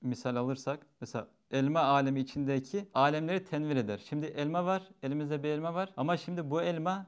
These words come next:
tek değil. Yani insan da zaten burada o şeyde dediği gibi Mesnevi'de,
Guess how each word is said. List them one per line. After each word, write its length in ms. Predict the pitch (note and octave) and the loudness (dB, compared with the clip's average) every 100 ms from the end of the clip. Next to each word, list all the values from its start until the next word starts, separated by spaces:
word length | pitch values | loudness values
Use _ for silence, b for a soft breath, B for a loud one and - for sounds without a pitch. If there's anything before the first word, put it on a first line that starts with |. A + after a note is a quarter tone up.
| - | -4
tek 260 | F#3 F3 - | 0 0 2
değil. 360 | D#3+ A#2 - - _ - | 2 2 -2 -18 _ -2
Yani 180 | C3 | -2
insan 420 | B2+ C3+ C3 D3+ D3+ | 0 -2 0 0 0
da 80 | |
zaten 380 | C#3 C#3 C#3 C#3+ | 2 2 2 -2
burada 400 | C#3 C#3 C#3+ C3+ - | -2 0 0 0 -4
o 100 | C3 | -6
şeyde 320 | C3 C3+ C3+ | -2 0 2
dediği 240 | C3 D3+ D3+ | 2 0 -2
gibi 260 | B2 D3 | -2 -2
Mesnevi'de, 640 | C#3+ A#2+ - B2 A#2+ E3+ | -2 -2 -2 -2 -2 -4